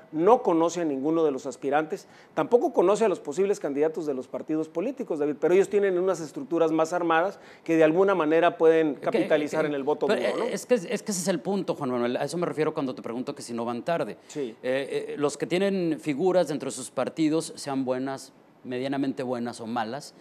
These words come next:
Speaker 2: eh, tienen cierto grado de posicionamiento con la ciudadanía. Eh, ustedes realmente parten de cero.
Speaker 1: Es correcto.
Speaker 2: Y es, y es, ese es el reto. ¿Va a haber tiempo, te insisto?
Speaker 1: Yo creo que sí.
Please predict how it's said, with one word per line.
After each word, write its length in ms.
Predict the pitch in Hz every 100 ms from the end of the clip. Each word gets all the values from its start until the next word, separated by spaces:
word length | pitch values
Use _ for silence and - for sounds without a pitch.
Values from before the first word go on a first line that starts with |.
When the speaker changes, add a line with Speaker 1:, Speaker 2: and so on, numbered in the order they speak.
| - - - - -
Speaker 2:
eh, 420 | 131 123 120 117 -
tienen 320 | 165 165 156
cierto 500 | - - 180 175 151
grado 280 | 160 151 139
de 60 |
posicionamiento 960 | - - - 135 131 147 147 151 139 123 -
con 120 | 143
la 60 | 143
ciudadanía. 600 | 143 143 147 160 202 - - _ _ _ - _
Eh, 480 | - 139 135 135 131 - _ _ _ _ _ _ _
ustedes 300 | 123 151 131
realmente 580 | 135 131 127 117 113 104 -
parten 280 | - - 107
de 60 | 110
cero. 320 | - 160 110 - _ _ -
Speaker 1:
Es 100 | 120
correcto. 420 | 127 113 - 175 - -
Speaker 2:
Y 80 | 120
es, 200 | - -
y 120 | 123
es, 200 | 117 - _ -
ese 220 | 180 160
es 100 | 147
el 120 | 120
reto. 380 | 113 180 - 101 - - - _ _ _ _ - -
¿Va 60 | 98
a 40 |
haber 180 | 127 165
tiempo, 400 | 185 190 185 185
te 100 | 151
insisto? 500 | 139 165 165 208 254 - _ - _ _ _ _ -
Speaker 1:
Yo 120 | 180
creo 140 | 214
que 140 | 226 156
sí. 200 | 151